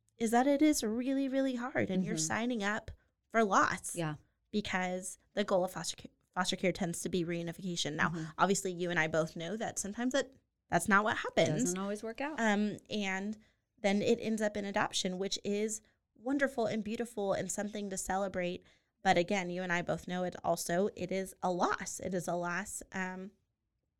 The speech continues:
Speaker 1: for that biological family.
Speaker 2: Mm-hmm.
Speaker 1: And even, um, whenever it is, and it should always be the, the right choice and what's safest for the kid to, to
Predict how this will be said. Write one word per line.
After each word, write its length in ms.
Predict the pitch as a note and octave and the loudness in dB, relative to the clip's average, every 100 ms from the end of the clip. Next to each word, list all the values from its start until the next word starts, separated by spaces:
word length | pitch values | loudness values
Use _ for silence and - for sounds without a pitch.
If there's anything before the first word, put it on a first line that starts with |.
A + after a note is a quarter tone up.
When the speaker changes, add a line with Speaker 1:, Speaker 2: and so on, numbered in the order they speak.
| _ _ - - | _ _ -20 -4
Speaker 1:
for 140 | - G3 | 2 4
that 160 | F#3 | 4
biological 540 | F#3 F#3 F3+ E3 - F#3+ | 2 -2 0 -2 -2 -4
family. 440 | - F#3 G3 C4 | -2 -6 -4 -4
Speaker 2:
Mm-hmm. 640 | F#3 D#3+ E3 - _ - G3 | -6 -16 -20 -20 _ -2 2
Speaker 1:
And 200 | F#3 F3+ - _ _ _ - | 2 0 -10 _ _ _ -4
even, 680 | G#3+ C#4+ F#3+ E3+ G3 C4+ C4+ - - | 2 4 4 0 0 -4 -6 -16 0
um, 420 | G3 F#3+ G3 G#3 - | 2 4 0 -4 -4
whenever 500 | G3 F#3 F#3 F#3 F#3+ - | -4 -2 -2 -4 -4 -6
it 140 | F#3 | -4
is, 300 | F3+ E3+ - _ _ _ _ _ _ _ _ - | -4 -4 -8 _ _ _ _ _ _ _ _ 0
and 140 | G3+ | 2
it 80 | F#3+ | 4
should 280 | - G3 E3+ | 2 2 2
always 360 | - C#3+ A#2+ F3+ | 2 0 -2 -4
be 220 | - F3 | -2 -2
the, 280 | E3+ F3 - _ _ _ _ _ _ _ F3+ | 2 2 0 _ _ _ _ _ _ _ 2
the 140 | G3 | 4
right 420 | F#3+ F#3+ F#3+ - - | 6 6 4 2 -8
choice 600 | - F#3 D#3+ A3 - - - | -4 -2 0 -2 -6 -10 -2
and 240 | G3 F3 | -2 2
what's 180 | F3 - | 2 2
safest 400 | - F#3 F#3 - | 2 2 0 -2
for 100 | F3+ | -2
the 100 | E3 | -2
kid 420 | - F#3 D#3+ F3 - - | -2 0 0 -2 -14 -4
to, 140 | F3+ | -4
to 320 | - - F3+ | -4 -4 -4